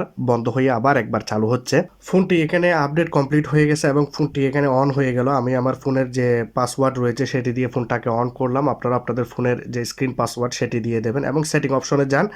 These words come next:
আপনারা দেখবেন এখানে যে নোটিফিকেশনটি ছিল, সেটি চলে যাবে। এবং যদি আপনারা এখানে দেখেন, about ফোনে রেড কালারের একটি মার্ক ছিল, সেটি চলে গেছে, ভিউ আপডেট, সেটিও চলে গেছে। এখন আপনাদের ফোনে যদি এখানে ইনস্টল বা,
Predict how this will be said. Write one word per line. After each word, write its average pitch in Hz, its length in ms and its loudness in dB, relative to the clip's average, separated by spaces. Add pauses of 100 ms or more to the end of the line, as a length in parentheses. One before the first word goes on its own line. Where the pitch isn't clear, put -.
(360)
আপনারা 170 260 2
দেখবেন 165 280 4
এখানে 165 340 4
যে 143 140 2
নোটিফিকেশনটি 135 680 0
ছিল, 139 240 0
সেটি 131 260 -4
চলে 120 240 0
যাবে। 123 280 4 (320)
এবং 151 220 4
যদি 160 260 4
আপনারা 147 300 2
এখানে 147 280 2
দেখেন, 139 380 2
about 131 280 2
ফোনে 143 340 0 (200)
রেড 135 280 2
কালারের 139 360 2
একটি 135 200 0
মার্ক 131 300 2
ছিল, 139 200 0
সেটি 131 280 0
চলে 127 220 0
গেছে, 131 200 0
ভিউ 127 240 0
আপডেট, 123 360 0
সেটিও 120 320 -2
চলে 143 260 2
গেছে। 123 240 -2
এখন 143 320 2
আপনাদের 147 420 2
ফোনে 165 240 2
যদি 160 280 4
এখানে 139 400 2 (440)
ইনস্টল 160 480 4
বা, 160 460 4